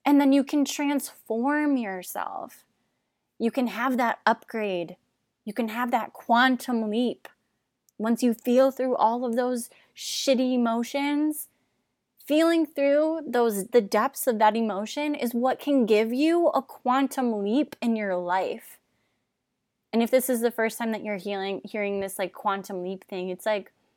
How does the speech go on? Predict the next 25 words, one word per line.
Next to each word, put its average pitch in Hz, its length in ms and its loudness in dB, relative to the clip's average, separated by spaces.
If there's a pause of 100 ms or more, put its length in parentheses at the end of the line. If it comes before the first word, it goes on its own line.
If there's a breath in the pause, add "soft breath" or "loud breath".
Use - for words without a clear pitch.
(1080)
if 220 120 -4
you 247 140 4
just 254 200 -2
imagine 226 520 -2
yourself, 185 560 -4 (440 soft breath)
maybe, 285 680 0 (420)
maybe 269 420 0 (100)
anytime 220 480 -2
you 202 120 -4
have 190 280 -12
just - 220 -10
a 208 80 -6
really 190 340 -4
hard 180 300 -6
day, 185 440 -6 (580 soft breath)
you 208 120 -4
just 202 220 -4
come 214 240 -4
home, 190 400 -2 (160)
you 185 100 -6
pour 202 300 2
a 208 60 2
glass 214 340 0
of 220 100 -2
wine, 180 560 -4